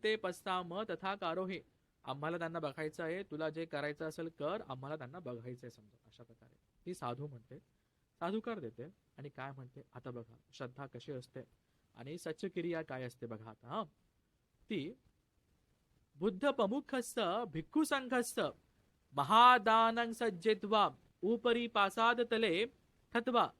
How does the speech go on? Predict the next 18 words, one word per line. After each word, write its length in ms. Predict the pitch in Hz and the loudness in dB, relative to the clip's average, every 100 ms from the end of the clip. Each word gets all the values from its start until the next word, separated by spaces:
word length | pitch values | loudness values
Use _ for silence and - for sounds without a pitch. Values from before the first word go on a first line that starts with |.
| _ _ _ 147 | _ _ _ -14
जेतवन 720 | 131 170 226 240 233 240 233 247 220 - - | 2 6 8 8 4 2 4 4 2 0 0
अभिमुखी 760 | 160 190 285 254 233 - 254 - _ _ _ - | 2 4 2 2 0 0 0 -2 _ _ _ -4
सक्कच्चं 880 | 208 202 _ 285 285 - 302 254 240 294 - _ _ _ | -2 -2 _ 4 4 2 0 0 -2 -12 -20 _ _ _
पंच-, 460 | 202 226 - _ - _ _ - | 0 0 -4 _ -20 _ _ -2
पंचपतिष्ठेन 1040 | 214 269 285 247 190 294 - 254 254 247 | -2 0 0 2 0 -2 -2 -2 0 0
वंदित्वा 720 | 247 214 208 214 214 208 214 | 0 0 -2 -4 -4 -2 0
बुद्ध 300 | 202 180 175 220 | 0 -2 2 2
गुणे 360 | 208 208 220 180 _ | 2 0 -2 -4 _
आवज्जित्वा 840 | 151 151 226 262 247 233 175 156 208 - _ _ _ 147 135 | 2 4 6 4 2 0 2 2 0 -4 _ _ _ -6 0
गंधवास 760 | 208 240 233 165 175 226 220 233 220 | 0 2 2 6 6 6 4 -2 -2
पुफ्फे, 440 | 214 - 233 220 - _ _ _ _ _ _ _ _ _ _ _ | -4 -2 0 0 -2 _ _ _ _ _ _ _ _ _ _ _
पुफ्फे 340 | 226 220 262 233 | -2 2 4 6
धूमेही 600 | 180 202 233 254 262 294 | 4 0 2 2 0 -4
पूजन 440 | - 208 180 190 | -4 -4 -4 -6
कत्वा." 320 | 180 123 120 104 _ | -8 -10 -12 -16 _
काय 140 | 127 | -16
करते 260 | 165 139 117 | -14 -14 -14
आता, 260 | 101 110 | -18 -18